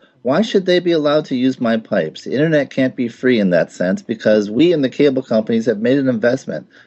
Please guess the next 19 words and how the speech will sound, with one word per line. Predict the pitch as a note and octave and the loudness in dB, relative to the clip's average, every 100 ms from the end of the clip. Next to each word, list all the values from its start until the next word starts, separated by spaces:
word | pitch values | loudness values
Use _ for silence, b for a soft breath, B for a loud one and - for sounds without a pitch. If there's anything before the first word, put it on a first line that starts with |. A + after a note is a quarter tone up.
| b | b
And | A2+ | -2
for | A2 | 0
Google | G2+ A#2+ E3+ F3+ F3+ | 2 2 4 4 4
or | C3 G2+ | 4 2
Yahoo | G#2+ B2 E3 E3+ | 2 2 2 0
or | D3+ G#2+ | 0 0
Vonage | G2 B2 D3 D#3+ C3 | 0 0 2 0 0
or | |
anyone | A#2 C#3 D#3 C#3+ | 0 0 2 0
to | B2+ A#2+ | 0 -4
expect | - C3+ C3 | 0 0 0
to | B2 | -2
use | B2 B2 | -2 -2
these | B2 A2+ | -4 -4
pipes | - A2+ A2+ | 2 2 0
for | C3 | -8
free | B2+ - F#2 G#2+ | -6 -2 0 0
is | A#2 | 0
nuts." | E3 C#4 - - | 0 0 -2 -10